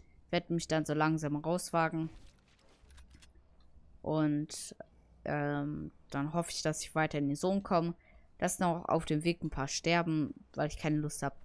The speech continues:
dass in der winzigen Zone noch sie-, insgesamt sieben Gegner leben. Da unten in Rita Row kann man auch noch ein paar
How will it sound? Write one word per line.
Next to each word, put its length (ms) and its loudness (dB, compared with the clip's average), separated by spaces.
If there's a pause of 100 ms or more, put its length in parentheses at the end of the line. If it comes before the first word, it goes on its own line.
(120)
dass 220 -4
in 160 0
der 220 4
winzigen 500 -2 (100)
Zone 320 -2
noch 220 -6 (120)
sie-, 240 -8
insgesamt 540 -4
sieben 220 -8
Gegner 320 -4
leben. 320 -4 (4000)
Da 100 -4
unten 400 -2
in 160 0
Rita 300 0
Row 340 0 (960)
kann 180 -2
man 120 0
auch 180 -2
noch 80 0
ein 100 0
paar 460 -6